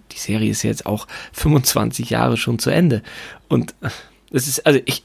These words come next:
also ich verstehe es wirklich nicht. Wenn ich irgendwas zu sagen hätte bei einem Fernsehsender, da würde ich doch mal sagen, wir holen so alte, verlorene Perlen, wirklich, äh,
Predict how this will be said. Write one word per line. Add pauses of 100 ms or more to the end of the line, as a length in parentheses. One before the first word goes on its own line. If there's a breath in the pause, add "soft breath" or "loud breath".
also
ich
verstehe
es
wirklich
nicht.
Wenn
ich
irgendwas
zu
sagen
hätte
bei
einem
Fernsehsender, (520 loud breath)
da
würde
ich
doch
mal
sagen,
wir
holen
so
alte, (400)
verlorene
Perlen,
wirklich,
äh,